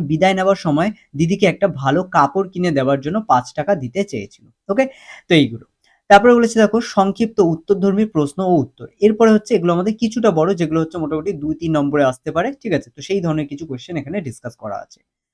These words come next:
দেখো এখানে বলা হয়েছে অপুর যাত্রা দেখার অভিজ্ঞতা বর্ণনা করো। যাত্রার দিন সন্ধে থেকেই অপু যাত্রার আসরে গিয়ে বসে। যাত্রা আরম্ভ হলে পুরো জগৎ সংসার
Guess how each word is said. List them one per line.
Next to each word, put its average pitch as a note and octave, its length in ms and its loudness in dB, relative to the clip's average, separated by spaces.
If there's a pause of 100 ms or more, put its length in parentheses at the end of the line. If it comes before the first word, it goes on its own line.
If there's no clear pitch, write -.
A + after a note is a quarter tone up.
(160)
দেখো A3+ 200 4
এখানে G3 280 4
বলা G#3 180 6
হয়েছে E3 260 0
অপুর F3+ 300 2
যাত্রা D3+ 380 2
দেখার D3+ 340 0
অভিজ্ঞতা E3 500 0
বর্ণনা B2 440 -2
করো। G2 200 -16 (480)
যাত্রার F#3 440 4
দিন G3+ 200 2
সন্ধে G3 380 0
থেকেই G#3+ 260 2
অপু E3+ 220 0 (160)
যাত্রার D3 400 0
আসরে D#3 340 2
গিয়ে C#3+ 220 -2
বসে। A2+ 300 -10 (300)
যাত্রা F#3 380 2
আরম্ভ D#3+ 340 0
হলে F3+ 300 2 (160)
পুরো G3+ 280 2 (340)
জগৎ D#3 380 -2
সংসার F#3 420 -2